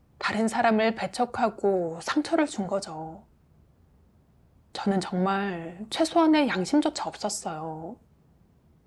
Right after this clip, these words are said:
교회에 수많은 적그리스도를 떠올려 봤어요.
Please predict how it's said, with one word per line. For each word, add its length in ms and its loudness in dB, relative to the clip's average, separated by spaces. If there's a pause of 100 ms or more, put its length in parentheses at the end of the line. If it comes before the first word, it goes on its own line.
(1120)
교회에 720 2
수많은 520 4
적그리스도를 880 -2
떠올려 320 4
봤어요. 720 -8